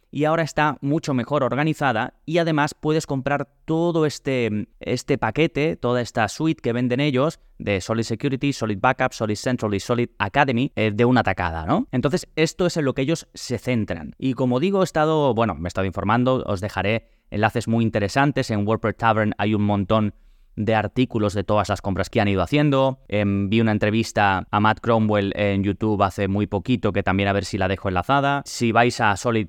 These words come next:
W P, vais a su blog, bueno, además de poder ver el rediseño, que está súper chulo, es muy moderno, pues podéis,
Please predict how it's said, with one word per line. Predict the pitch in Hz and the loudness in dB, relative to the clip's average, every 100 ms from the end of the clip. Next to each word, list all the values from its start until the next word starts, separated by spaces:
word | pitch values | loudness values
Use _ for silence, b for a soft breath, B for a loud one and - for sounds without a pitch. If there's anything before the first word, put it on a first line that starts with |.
| - | -4
W | 110 107 110 | -2 0 0
P, | 117 117 | 0 2
vais | 107 104 - | 2 0 -4
a | 101 | -8
su | 101 | -6
blog, | 92 113 110 - - _ - | -2 2 0 -2 -16 _ -8
bueno, | - 101 82 | -2 0 0
además | 87 90 92 | 0 0 0
de | 104 | 0
poder | 98 98 | 0 2
ver | 98 | 0
el | 95 | 0
rediseño, | 95 92 113 113 | -2 -2 0 0
que | 87 | -2
está | - | -6
súper | 92 98 - | -8 -6 -8
chulo, | - 131 98 | -2 0 0
es | 101 | 0
muy | 101 | 0
moderno, | 95 110 110 90 - | 0 0 0 -2 -2
pues | 117 - | -2 0
podéis, | 104 101 113 - | 2 4 2 0